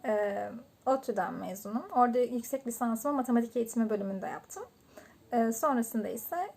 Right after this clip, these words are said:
e, Y L S Y bursuyla Nottingham'a gittim. İngiltere'de eğitim teknolojileri alanında ikinci bir yüksek lisansımı yaptım. Sonrasında ise, e, doktorama devam ettim. E, yakın bir zamanda, yaklaşık iki hafta kadar önce,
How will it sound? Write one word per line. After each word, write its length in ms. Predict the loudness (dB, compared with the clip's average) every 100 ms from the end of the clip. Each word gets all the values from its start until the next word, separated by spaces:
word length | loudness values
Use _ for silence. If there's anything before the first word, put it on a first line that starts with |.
| _ -20 -20 -20 _ -2
e, 80 | 2
Y 280 | 4 4 4
L 100 | 2
S 140 | 2
Y 240 | 4 2
bursuyla 580 | 0 -4 -2 -2 0 0
Nottingham'a 500 | 0 0 0 0 -4
gittim. 340 | -6 -8 -6 -4 -2
İngiltere'de 760 | 0 -2 0 0 2 0 -4 -6 -20 -10 -2
eğitim 280 | -2 -2 -6
teknolojileri 520 | -2 0 2 2 2
alanında 460 | 4 6 6 4
ikinci 320 | 0 0 0 0
bir 40 |
yüksek 340 | -2 -4 -6
lisansımı 540 | -6 -6 -6 -6 -6 -6
yaptım. 360 | -6 -10 -12 -14 _ -20 -20 -20 -8
Sonrasında 640 | 0 2 2 0 -4 -4
ise, 400 | -4 -4 -4 -6 -6 0
e, 200 | 2 4
doktorama 460 | 0 -2 -4 -2 -2
devam 320 | -2 -4 -6
ettim. 300 | -10 -6 -8 -8 _ _ _ -20 -20 _ -20 -18 0
E, 80 | 6
yakın 520 | 8 6 2 0 -2
bir 40 |
zamanda, 460 | 0 0 2 2 4
yaklaşık 480 | 4 2 -4 -6 -6
iki 160 | 0
hafta 240 | 0 0 -4
kadar 200 | 0 0
önce, 480 | 2 0 0 0